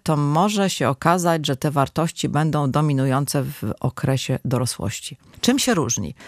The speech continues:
ten okres dzieciństwa do okresu nastoletniego? Bardziej charakteryzuje się tym, że dzieci,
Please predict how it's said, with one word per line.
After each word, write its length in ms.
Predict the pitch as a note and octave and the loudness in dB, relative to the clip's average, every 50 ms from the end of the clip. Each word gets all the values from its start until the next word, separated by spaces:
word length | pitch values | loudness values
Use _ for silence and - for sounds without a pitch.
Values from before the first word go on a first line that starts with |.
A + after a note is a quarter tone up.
| - - | -12 -4
ten 140 | - D#3+ D3+ - | -2 0 0 0
okres 260 | - - - D#3+ C#3+ | 0 0 0 -2 0
dzieciństwa 520 | C#3 D3+ C3+ - F3 F#3 G#3+ - - E3+ C3+ | 0 -2 -2 0 0 0 0 0 0 0 2
do 120 | B2+ C3 | 2 0
okresu 340 | B2+ - - C#3+ - - C3+ | 0 0 -2 -2 0 0 2
nastoletniego? 920 | C3 B2 B2+ - - A#2+ A#2 - - - D3+ F3+ G3 D#3 C#3+ A#2+ C3+ E3 - - - - - - - - - - - - - - - | 2 2 0 0 0 0 0 0 0 0 0 0 0 0 0 -2 -2 -2 -6 -10 -20 -20 -20 -20 -20 -20 -20 -20 -20 -14 -6 -2 -2
Bardziej 340 | B2+ A#2 D3+ F#3 A3 A3 G#3+ | 2 4 4 4 4 2 -2
charakteryzuje 720 | - - G3 F3 E3+ - - - F#3 F3+ E3+ E3 E3 D3+ C#3 | 0 0 2 2 0 -2 0 0 0 2 2 2 0 0 0
się 180 | - C#3 C3+ | 0 -2 -2
tym, 340 | B2+ - F#3+ G#3 A#3+ B3 A3+ | -2 0 0 2 2 2 0
że 160 | G3 F3+ E3 | 0 -2 -2
dzieci, 500 | D3+ F3+ G#3+ A3+ - - A3+ G#3 G#3 G#3 | -2 -2 -2 -2 -2 -2 0 2 2 0